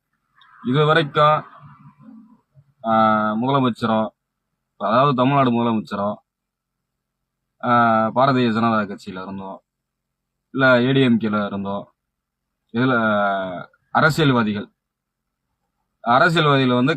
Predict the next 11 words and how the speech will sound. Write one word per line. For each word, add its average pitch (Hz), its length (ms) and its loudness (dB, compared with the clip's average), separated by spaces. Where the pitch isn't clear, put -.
காளையாறுகளுக்கோ, 131 840 2
ஆ, 101 840 -6
திருப்பத்தூருக்கோ 120 680 -2
வரவில்லை. 104 400 -4
அரசு 156 380 2
விழாவுல 156 240 4
வந்து 170 420 2
அரசு 156 320 2
அதிகாரிகள் 135 420 4
வந்து 135 380 0
திருப்பத்தூர்ல, 135 580 -2